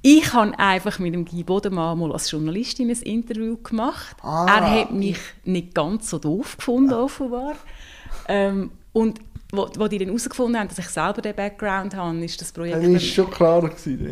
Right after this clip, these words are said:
Speaker 1: Ja,
Speaker 2: ja.
Speaker 1: es hat sich dann halt einfach so ein bisschen noch
Speaker 2: Ergeben.
Speaker 1: Ja, und ich habe dann, zuerst ist das als Ghostwriting angedenkt gewesen, offen, und dann nachher ist klar gewesen, nein, ich darf das als Co-Autorin machen. Auch vielen Dank an Guy, dass er da offen war.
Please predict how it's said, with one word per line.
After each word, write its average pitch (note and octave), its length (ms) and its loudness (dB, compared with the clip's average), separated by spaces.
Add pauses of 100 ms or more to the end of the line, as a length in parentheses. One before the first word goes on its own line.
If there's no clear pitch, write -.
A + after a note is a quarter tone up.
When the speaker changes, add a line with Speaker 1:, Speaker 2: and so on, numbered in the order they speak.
Speaker 1:
Ja, G#3 300 6
Speaker 2:
ja. - 60 2
Speaker 1:
es A3 100 -2
hat A3+ 200 -2
sich - 120 -8
dann A3 160 -2
halt G#3 120 -2
einfach F#3+ 220 -2 (260)
so G3 200 -2
ein - 80 -6
bisschen F3+ 240 -2
noch D#3+ 400 -2
Speaker 2:
Ergeben. D3+ 760 10
Speaker 1:
Ja, G3+ 420 4
und G#3+ 280 0
ich - 100 -4
habe G3+ 180 -2
dann, F#3+ 320 -4 (420)
zuerst A#3 280 4
ist - 140 -2
das G#3+ 120 -4
als F#3+ 180 -6
Ghostwriting A3+ 800 -4
angedenkt A3 600 -8
gewesen, B3 320 -6
offen, A3 340 -4
und F3+ 200 -4
dann F3+ 80 0
nachher E3+ 240 -2
ist - 140 -8
klar D#3+ 200 -4
gewesen, E3+ 200 -6
nein, D#3 160 -2
ich - 120 -6
darf - 160 -4
das - 160 -8
als - 140 -10
Co-Autorin A#3 600 0
machen. A#3 380 -2 (840)
Auch E3+ 160 0
vielen G3 240 2
Dank E3 280 0
an E3 160 -2
Guy, F#3 220 -2
dass F3 160 -8
er E3+ 160 -4
da E3+ 100 -8
offen F3+ 340 -8
war. F#3+ 280 -8